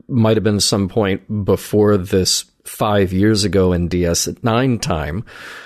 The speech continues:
that he could have walked away. He, he could have shapeshifted into something else and hopped on a different ship and gotten far, far away from there.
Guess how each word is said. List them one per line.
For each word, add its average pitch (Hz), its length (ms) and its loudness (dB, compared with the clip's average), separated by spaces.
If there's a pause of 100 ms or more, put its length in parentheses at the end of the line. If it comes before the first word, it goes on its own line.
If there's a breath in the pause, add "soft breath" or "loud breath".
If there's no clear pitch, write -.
(200 loud breath)
that 98 380 -2
he 101 180 0
could 110 200 0
have 110 340 2
walked 113 240 0
away. 120 320 2
He, 98 180 -2
he 101 220 -2
could 107 220 -2
have 95 180 0
shapeshifted 120 680 -2
into 95 220 -6
something 104 380 0
else 110 260 0
and 85 140 -2
hopped 101 260 -4
on 98 100 0
a 92 220 2
different 92 540 -2
ship 113 400 0
and 92 100 0
gotten 85 280 -2
far, 104 340 0
far 98 300 0
away 92 240 2
from - 240 -6
there. - 220 -8